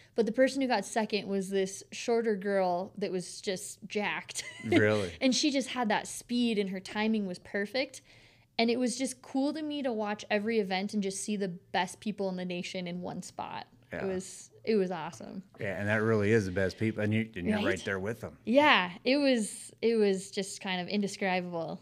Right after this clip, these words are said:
Speaker 1: Yeah.
Speaker 2: Yeah, I can't, that'd be so much fun. Did they
Speaker 1: Yeah.
Speaker 2: get good crowds for that?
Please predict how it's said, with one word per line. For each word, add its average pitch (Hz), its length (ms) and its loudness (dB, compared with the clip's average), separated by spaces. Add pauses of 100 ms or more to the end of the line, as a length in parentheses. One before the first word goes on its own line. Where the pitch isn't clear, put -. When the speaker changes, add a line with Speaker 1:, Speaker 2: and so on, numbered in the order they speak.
Speaker 1:
Yeah. 185 320 -4 (920)
Speaker 2:
Yeah, 80 140 -10
I 85 100 -8
can't, 92 240 -4
that'd 90 160 -6 (500)
be 107 120 -4
so 92 180 -2
much 80 180 -10
fun. 85 320 -10 (160)
Did 202 100 0
they 143 60 2
Speaker 1:
Yeah. 156 120 0
Speaker 2:
get 156 140 -2
good 151 160 -6
crowds 139 240 -4
for 143 100 -6
that? 139 120 -8